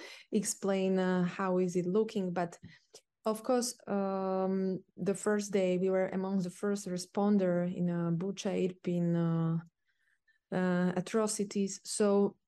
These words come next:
uh, all our team members are on the ground twenty-four seven, basically with, uh, very strict rotations. But, uh,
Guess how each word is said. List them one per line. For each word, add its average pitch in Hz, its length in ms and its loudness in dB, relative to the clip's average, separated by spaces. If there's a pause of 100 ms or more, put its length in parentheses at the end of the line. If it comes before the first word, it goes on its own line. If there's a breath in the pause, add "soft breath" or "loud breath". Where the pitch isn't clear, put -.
(100)
uh, 196 260 -4
all 220 340 0
our 180 260 0
team 185 340 -2
members 180 540 -2
are 170 260 -2
on 190 140 0
the 190 80 2
ground 165 400 -2
twenty-four 170 440 -2
seven, 165 480 0
basically 160 500 0
with, 170 240 0 (140)
uh, 156 420 -2 (180)
very 165 340 2
strict 165 380 -4
rotations. 156 680 -4
But, 165 220 -4 (380)
uh, 170 260 0